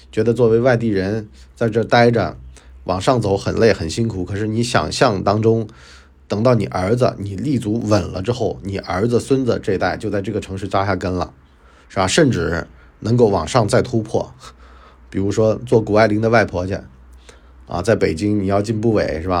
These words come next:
熬，熬到一个高级工程师，完了呢退休，女儿呢再去美国读书，啊，完了呢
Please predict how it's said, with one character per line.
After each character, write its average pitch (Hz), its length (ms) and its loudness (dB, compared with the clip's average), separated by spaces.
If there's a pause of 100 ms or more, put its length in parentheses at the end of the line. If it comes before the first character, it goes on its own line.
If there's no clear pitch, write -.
(120)
熬， 92 340 0 (320)
熬 90 120 -2
到 101 160 2
一 101 120 2
个 101 300 0 (760)
高 127 160 6
级 120 120 2
工 123 120 2
程 123 120 2
师， 123 360 2 (260)
完 98 140 0
了 107 80 0
呢 107 120 -2
退 113 200 0
休， 113 320 0 (720)
女 110 160 0
儿 104 200 2
呢 120 180 6
再 117 160 4
去 107 360 0 (380)
美 92 240 -6
国 107 160 2
读 113 160 -2
书， 123 340 0 (180)
啊， 73 160 -8
完 90 180 -2
了 104 80 -2
呢 101 280 -2